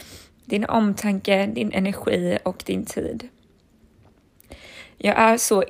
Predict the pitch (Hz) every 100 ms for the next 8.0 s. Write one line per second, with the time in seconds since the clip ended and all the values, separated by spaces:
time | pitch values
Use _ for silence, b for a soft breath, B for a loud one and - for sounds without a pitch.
0 | - 254 240 190 190 196 208 - 190 190
1 | - 113 104 95 - - - _ _ _
2 | _ - B B B _ _ _ _ _
3 | _ _ _ _ _ _ _ _ - 220
4 | 214 208 - 190 180 175 180 202 247 311
5 | - _ _ _ _ _ _ - _ _
6 | _ _ - - 214 202 208 208 214 185
7 | 190 202 190 190 226 185 196 240 -